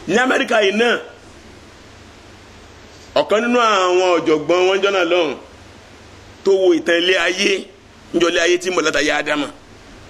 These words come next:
Ó wá wo àwọn ọgọ́rùn-ún àwọn èèyàn tí ìtàn ò lè gbàgbé wọn. Àwọn ẹni báyìí, ó wá sáyé, ó lapa láyé, ẹni báyìí wá sáyé, ó lapa láyé.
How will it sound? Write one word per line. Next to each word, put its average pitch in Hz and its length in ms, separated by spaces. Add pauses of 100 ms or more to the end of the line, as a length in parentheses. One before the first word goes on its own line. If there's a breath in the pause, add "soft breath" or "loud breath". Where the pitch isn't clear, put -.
(920)
Ó 160 80 (100)
wá 165 200
wo 151 420
àwọn 131 280 (100)
ọgọ́rùn-ún 143 500
àwọn 127 260
èèyàn 113 360 (1120)
tí 175 160
ìtàn 131 200
ò 123 40
lè 127 100
gbàgbé 120 340
wọn. 123 200 (3750)
Àwọn 117 180
ẹni 135 160
báyìí, 139 300
ó 110 40
wá 123 160
sáyé, 123 360 (400)
ó 120 60
lapa 110 260
láyé, 120 280 (220)
ẹni 110 160
báyìí 110 240
wá 110 80
sáyé, 113 260 (220)
ó 107 40
lapa 107 220
láyé. 123 300